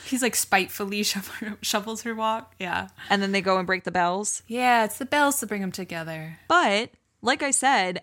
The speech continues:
Speaker 2: after that, after we pass the threshold of In the Clamor and the Clangor, when it becomes winter, I don't know why. I feel like Last Week Fights This Week Dies is a fall <laughs> episode. I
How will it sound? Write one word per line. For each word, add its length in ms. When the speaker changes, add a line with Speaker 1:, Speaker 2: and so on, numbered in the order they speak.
Speaker 2:
after 380
that, 260
after 680
we 200
pass 300
the 120
threshold 480
of 200
In 120
the 60
Clamor 280
and 100
the 40
Clangor, 460
when 360
it 380
becomes 760
winter, 640
I 140
don't 160
know 100
why. 360
I 160
feel 340
like 140
Last 280
Week 140
Fights 220
This 160
Week 120
Dies 300
is 100
a 40
fall 340
<laughs> 20
episode. 720
I 40